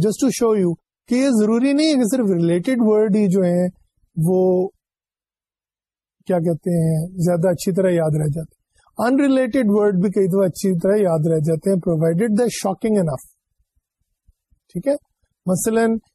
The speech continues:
if I say something like there was before him on the breakfast table bread, jam, uh,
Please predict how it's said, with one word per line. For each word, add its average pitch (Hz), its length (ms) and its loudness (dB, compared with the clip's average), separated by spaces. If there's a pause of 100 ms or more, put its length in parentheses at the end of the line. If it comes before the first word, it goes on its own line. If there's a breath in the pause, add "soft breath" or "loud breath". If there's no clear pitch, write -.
(200)
if 165 160 -2
I 269 40 2 (140)
say 277 100 2 (120)
something 233 400 2
like 202 260 2
there 185 180 0
was 190 320 0 (200)
before 202 420 -2
him 175 260 0 (400)
on 226 220 -2
the 208 160 0
breakfast 175 500 -4
table 170 400 0 (1120)
bread, 180 400 0 (960)
jam, 165 420 0 (920)
uh, 170 160 2